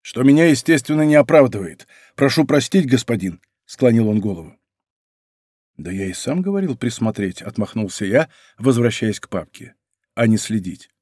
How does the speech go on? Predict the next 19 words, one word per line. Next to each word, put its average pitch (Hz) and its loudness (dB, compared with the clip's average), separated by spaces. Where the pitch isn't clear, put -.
"Что 120 -8
тоже 160 2
меня 160 2
не 147 6
оправдывает", 104 0
заметил 101 -4
Змей. 85 -10
Я 127 2
же 185 2
в 175 2
этот 196 2
момент 160 4
дошел 156 2
до 147 -2
фотографий 127 0
Нойман 185 2
и 135 -6
какого-то 147 -6
мужика. 127 -4